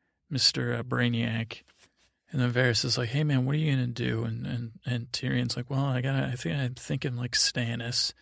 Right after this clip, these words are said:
He's gonna attack this mud gate, I'm pretty sure."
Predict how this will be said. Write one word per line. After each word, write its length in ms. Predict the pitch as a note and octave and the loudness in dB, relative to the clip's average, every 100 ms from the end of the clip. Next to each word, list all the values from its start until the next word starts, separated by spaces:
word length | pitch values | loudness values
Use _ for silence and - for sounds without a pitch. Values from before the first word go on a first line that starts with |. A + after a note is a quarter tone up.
| _ _ - - - - _ | _ _ -20 -20 -20 -20 _
He's 220 | D#3 D3+ | -6 -2
gonna 180 | D3+ C3+ | 0 0
attack 360 | - C#3 B2 | 2 2 2
this 200 | B2 - | 0 -2
mud 380 | C3 A#2+ B2 - | 0 0 0 -2
gate, 320 | - B2+ A#2 | -4 -2 -2
I'm 140 | B2 A#2 | -4 -4
pretty 280 | - B2+ | -6 -4
sure." 680 | A2+ - - A#2+ A2+ A#2+ C3+ | 0 0 2 0 0 -2 -4